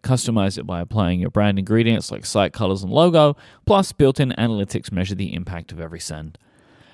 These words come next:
Go and check this out for yourself. You can build a Squarespace, uh, site for your own with a free trial. Just go to squarespace dot com slash pen addict. You can see how easy it is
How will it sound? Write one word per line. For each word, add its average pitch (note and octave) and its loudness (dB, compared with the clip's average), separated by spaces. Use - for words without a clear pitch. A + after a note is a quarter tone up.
Go E3+ 6
and G#3 2
check - 0
this C3+ -4
out C3 4
for - 0
yourself. A#2 2
You C3 2
can G3+ 2
build D3 6
a C#3+ 0
Squarespace, B2+ 0
uh, G#2 2
site A#2 0
for - -6
your G2 2
own G#2 2
with G#2 -8
a G2+ -4
free G#2 2
trial. G#2+ 4
Just - -6
go G#2+ 4
to - -10
squarespace G2+ -4
dot E2+ -8
com G#2 -6
slash G#2+ -6
pen A2+ 0
addict. - -4
You G2+ -4
can - -10
see A2 0
how G#2 4
easy G#2 4
it E2 0
is G#2 2